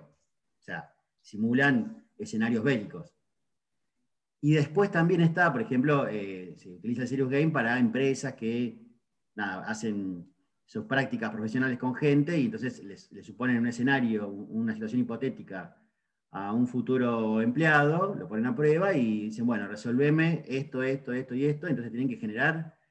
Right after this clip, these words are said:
y gestionar y administrar una empresa de punta a punta,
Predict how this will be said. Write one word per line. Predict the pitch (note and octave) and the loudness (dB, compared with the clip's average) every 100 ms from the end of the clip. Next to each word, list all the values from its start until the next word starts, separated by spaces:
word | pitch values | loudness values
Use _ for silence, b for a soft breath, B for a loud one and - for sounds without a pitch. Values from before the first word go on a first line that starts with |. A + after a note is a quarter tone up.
| b | b
y | F#2+ | -10
gestionar | A2+ A2 A#2 C#3 | -8 -4 0 2
y | A#2+ | 0
administrar | G#2 G2 G2+ C3+ C#3 | -2 -6 -6 -2 0
una | C3+ | 2
empresa | C3+ D3+ D#3+ F3+ F#3 F3+ - _ _ _ | 0 0 0 2 0 -2 -14 _ _ _
de | - A2 | -6 -6
punta | G#2+ C#3+ D#3+ D3 | 0 2 4 2
a | C#3+ | 0
punta, | F3 E3 D3 E3 F#3 G3 | 2 2 2 0 0 -8